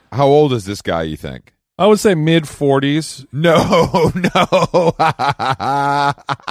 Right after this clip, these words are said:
Speaker 2: But he was a cool guy. He was a professional guy. I, and I actually liked him a lot. He was great.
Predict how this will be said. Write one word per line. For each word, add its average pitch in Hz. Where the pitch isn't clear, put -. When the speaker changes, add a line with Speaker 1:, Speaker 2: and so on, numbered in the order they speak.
Speaker 2:
But 190
he 214
was 277
a 233
cool 208
guy. 170
He 143
was 156
a 151
professional 151
guy. 123
I, 120
and 127
I 127
actually 127
liked 113
him 113
a 107
lot. 104
He 117
was 113
great. 110